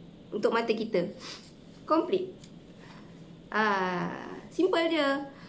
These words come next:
Nak rawat mata, macam ginilah Cik Y rawat, ah, selama dua belas tahun.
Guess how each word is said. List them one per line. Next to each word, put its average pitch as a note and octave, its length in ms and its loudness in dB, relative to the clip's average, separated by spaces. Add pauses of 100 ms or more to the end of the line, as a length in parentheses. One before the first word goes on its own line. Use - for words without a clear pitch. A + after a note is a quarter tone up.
(140)
Nak B3+ 240 4
rawat C4+ 240 6
mata, B3 480 8
macam C4+ 480 4
ginilah B3+ 560 4
Cik - 160 0
Y A3+ 160 6
rawat, A3+ 440 6 (120)
ah, G#3 240 2
selama G#3+ 720 4 (400)
dua A3 340 8
belas G#3 380 4
tahun. F#3+ 560 4